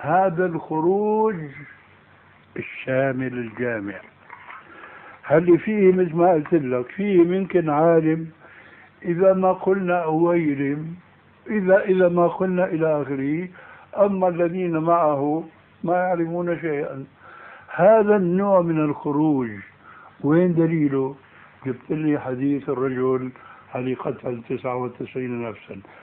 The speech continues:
ثنيت بسبعين قارئا. أخي، قراء دون علماء.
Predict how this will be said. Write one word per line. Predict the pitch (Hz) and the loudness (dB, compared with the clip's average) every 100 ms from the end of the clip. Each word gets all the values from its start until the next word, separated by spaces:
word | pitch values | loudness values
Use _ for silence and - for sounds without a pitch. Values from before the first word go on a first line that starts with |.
| - - - - | -20 -20 -14 -4
ثنيت | 151 156 165 175 165 165 - 123 139 - - _ _ - | -2 0 2 4 2 -2 -8 -4 -4 -6 -20 _ _ -16
بسبعين | 214 139 104 123 123 147 143 135 | -12 -10 -10 -10 -2 0 0 -2
قارئا. | 139 139 131 123 117 110 98 98 _ _ 160 | 4 4 4 0 -4 -6 -8 -14 _ _ -8
أخي، | 165 170 | -4 -4
قراء | - 160 160 185 165 | -4 -4 0 0 0
دون | 135 143 | -4 -4
علماء. | 139 131 131 156 151 135 | -4 -4 -4 -2 -2 -4